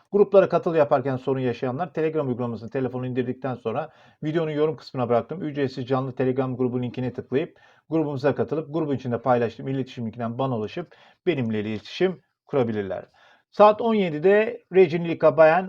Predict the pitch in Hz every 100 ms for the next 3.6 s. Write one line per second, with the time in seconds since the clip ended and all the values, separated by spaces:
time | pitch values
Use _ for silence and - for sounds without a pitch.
0 | - 156 151 147 135 127 120 123 165 180
1 | - _ _ _ _ 131 139 127 123 123
2 | 131 - _ 185 143 147 - _ 127 123
3 | 131 123 113 135 131